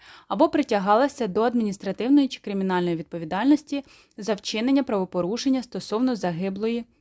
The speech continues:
померлої особи за рішенням суду, яке набрало законної сили.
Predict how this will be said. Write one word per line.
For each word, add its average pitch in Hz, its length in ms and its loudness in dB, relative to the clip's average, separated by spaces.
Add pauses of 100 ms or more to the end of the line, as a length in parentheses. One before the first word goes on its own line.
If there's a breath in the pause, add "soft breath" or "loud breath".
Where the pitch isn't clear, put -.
(120)
померлої 196 480 0
особи 175 560 -4 (120)
за 190 180 -2
рішенням 175 440 -2
суду, 277 460 -2 (280 soft breath)
яке 190 220 -6
набрало 185 440 0
законної 190 560 -6
сили. 170 500 -8